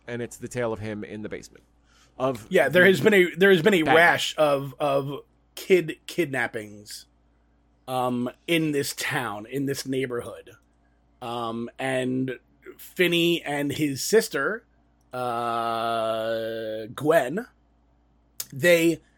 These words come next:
Speaker 2: they know these people 'cause it's, it's a small neighborhood. So when a kid gets taken, everybody knows who the kid is.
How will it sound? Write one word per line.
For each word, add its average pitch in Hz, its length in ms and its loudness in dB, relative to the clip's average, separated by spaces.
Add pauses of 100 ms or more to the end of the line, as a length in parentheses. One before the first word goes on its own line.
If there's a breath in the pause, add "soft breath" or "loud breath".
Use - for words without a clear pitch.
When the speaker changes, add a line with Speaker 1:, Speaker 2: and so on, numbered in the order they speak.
(680)
Speaker 2:
they 185 180 4
know 190 260 6
these 185 220 -2
people 107 480 -10 (140)
'cause 175 240 4
it's, 170 180 0
it's 185 180 2
a 170 100 2
small 180 540 2
neighborhood. 147 580 2
So - 200 -4
when 139 120 -4
a 139 40 -6
kid 190 220 2
gets 160 200 -2
taken, 170 440 2 (100)
everybody 185 380 4
knows 175 300 4
who 170 80 2
the 135 80 -6
kid 147 240 -4
is. - 520 -4